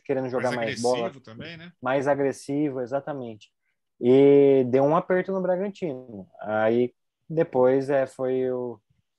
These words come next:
Speaker 1: no final do jogo, né? Não, não teve jeito e o Palmeiras acabou perdendo, porque o Bragantino realmente foi muito mais eficaz, assim, não só pelo placar, isso é óbvio, mas,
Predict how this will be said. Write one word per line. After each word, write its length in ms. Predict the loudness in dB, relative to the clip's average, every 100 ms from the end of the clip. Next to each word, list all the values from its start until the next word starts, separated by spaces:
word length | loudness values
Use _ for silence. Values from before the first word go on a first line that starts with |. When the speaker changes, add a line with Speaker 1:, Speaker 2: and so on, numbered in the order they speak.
| _ _ _ -12
Speaker 1:
no 80 | -10
final 260 | -4 -4
do 140 | -2 -2
jogo, 320 | -2 -2 -2
né? 80 | -6
Não, 180 | -10
não 200 | -12 -14
teve 260 | -6 -4 -4
jeito 400 | -4 -4 -4 -6
e 60 | -8
o 40 |
Palmeiras 800 | -6 -6 -4 -4 -4 -8 -12 -20 _ _ _ _ _ -4
acabou 300 | 0 2 0
perdendo, 840 | 0 2 2 0 -2 -2 -6 -10 _ _ -20 _ -10
porque 220 | -4 0
o 40 |
Bragantino 540 | 2 2 2 -4 -8 -6
realmente 320 | -4 -6 -4
foi 120 | -6
muito 300 | -4 -6 -4
mais 220 | -2 -2
eficaz, 440 | -6 -6 0 0 -2
assim, 240 | -8 -8
não 180 | -4 -4
só 140 | -2
pelo 180 | -2 -2
placar, 400 | 0 -2 0 -2
isso 160 | -2 -2
é 60 |
óbvio, 320 | -2 -2 -6 -10
mas, 300 | -12 -12